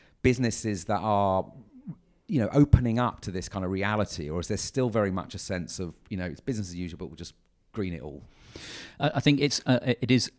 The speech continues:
Speaker 2: uh, to me, more the latter, because I think the other, the, the argument of the, the, the absolutist argument,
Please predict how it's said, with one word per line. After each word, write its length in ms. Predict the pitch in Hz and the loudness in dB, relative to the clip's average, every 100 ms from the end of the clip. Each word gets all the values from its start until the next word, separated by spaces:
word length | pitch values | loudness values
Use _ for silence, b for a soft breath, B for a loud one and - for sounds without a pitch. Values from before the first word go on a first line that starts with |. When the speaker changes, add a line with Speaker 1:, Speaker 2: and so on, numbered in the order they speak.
| - | -2
Speaker 2:
uh, 240 | 113 110 113 | 2 2 4
to 120 | 127 | 6
me, 160 | 135 | 8
more 240 | 127 127 120 | 8 8 8
the 100 | 110 | 6
latter, 440 | 113 113 - 92 - - - - | 4 2 0 -4 -4 -14 -6 -2
because 220 | - 113 | 0 0
I 60 | |
think 280 | 107 127 120 | 4 4 4
the 100 | 113 | 6
other, 340 | 131 139 120 117 _ | 6 8 6 2 _
the, 180 | - 123 | -10 -8
the 220 | 120 123 123 | 0 6 8
argument 380 | 160 147 143 - | 8 6 4 4
of 240 | 117 113 | 2 4
the, 160 | 117 117 | 2 4
the, 160 | 120 - | 2 2
the 120 | 123 | 2
absolutist 1000 | 131 139 - - 135 131 131 - 95 - - | 4 4 2 0 4 4 2 -2 -6 -4 0
argument, 600 | 104 98 95 95 104 | 0 2 0 0 -2